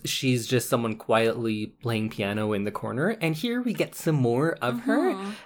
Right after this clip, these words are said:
Speaker 1: and sh-, we see that she is more fully realized. Of course, she doesn't get the time and attention as, as Jo does, but she felt much more complete, and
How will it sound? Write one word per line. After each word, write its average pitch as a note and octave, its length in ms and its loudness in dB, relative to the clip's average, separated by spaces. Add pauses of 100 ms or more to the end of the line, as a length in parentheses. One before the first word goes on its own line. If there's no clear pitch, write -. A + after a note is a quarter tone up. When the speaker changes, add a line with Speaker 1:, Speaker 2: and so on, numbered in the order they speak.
Speaker 1:
and D#3+ 280 4
sh-, - 200 -2
we D#3 260 0
see D3 320 -4
that C3+ 240 0
she B2+ 380 0
is B2+ 220 2
more B2+ 460 4 (600)
fully D#3+ 300 4
realized. A#3 580 -2
Of - 100 -8
course, B3+ 160 4
she - 80 -4
doesn't E3+ 220 2
get C3 200 0
the B2 140 0
time B2 320 0
and A2 80 0
attention G#2 440 -4
as, G2 640 -4 (320)
as A#2 460 0
Jo F3+ 280 2
does, G#2 400 -4 (400)
but C#3 220 -4
she F#3 160 -2
felt E3+ 440 -2
much C#3 340 -2
more B2 160 2
complete, A2 800 -4 (120)
and B2 440 2